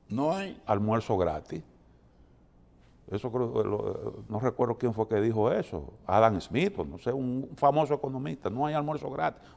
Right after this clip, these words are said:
Speaker 2: O Friedman. No hay almuerzo gratis. Y eso es así. Alguien tiene que cargar con eso. Ahora, yo creo que el gobierno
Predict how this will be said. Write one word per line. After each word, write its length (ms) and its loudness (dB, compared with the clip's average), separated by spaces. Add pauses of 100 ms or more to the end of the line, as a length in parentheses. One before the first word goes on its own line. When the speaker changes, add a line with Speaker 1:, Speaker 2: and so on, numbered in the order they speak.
Speaker 2:
O 120 -2
Friedman. 480 2 (540)
No 180 4
hay 80 4
almuerzo 400 2
gratis. 300 -2
Y 80 6
eso 200 2
es 60 -4
así. 340 -6 (300)
Alguien 400 10
tiene 280 4
que 120 -2
cargar 380 0
con 160 -2
eso. 260 -6 (1900)
Ahora, 300 10
yo 300 8
creo 320 8
que 80 4
el 80 6
gobierno 720 4